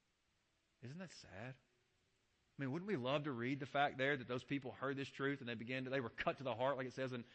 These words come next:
Acts chapter two in the day of Pentecost? They're like, "God, forgive us! That's us. We're in rebellion against the prophets.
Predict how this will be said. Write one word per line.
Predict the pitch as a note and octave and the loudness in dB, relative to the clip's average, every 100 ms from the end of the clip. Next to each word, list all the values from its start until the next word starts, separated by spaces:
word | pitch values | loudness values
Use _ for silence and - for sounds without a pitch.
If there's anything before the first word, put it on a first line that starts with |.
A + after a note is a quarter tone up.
| - | 0
Acts | C#3 - | 0 4
chapter | D3+ C3 | 2 2
two | A#2+ C#3 | 2 2
in | |
the | C3 | 4
day | C3 | 2
of | A2+ | 2
Pentecost? | C3+ C3+ D3 D3+ | -2 2 0 2
They're | |
like, | F#3 - | -2 2
"God, | D4+ D4+ | 8 8
forgive | - G#3+ E4 F4+ | 8 -2 4 12
us! | F4+ F4 C4+ - - - - _ _ _ - | 12 12 12 10 -14 -20 -20 _ _ _ 2
That's | A#4+ A#4 | 4 8
us. | F#4+ G4 G4 F#4+ | 12 12 12 12
We're | G#4+ A4+ G#4 | 12 12 12
in | G4 | 10
rebellion | F#4+ G4 G4+ G#4 | 12 12 12 12
against | F#4+ A#4+ - | 12 10 8
the | E4 | 0
prophets. | - F4+ F#4+ - G#4 G4 | 8 12 12 12 8 8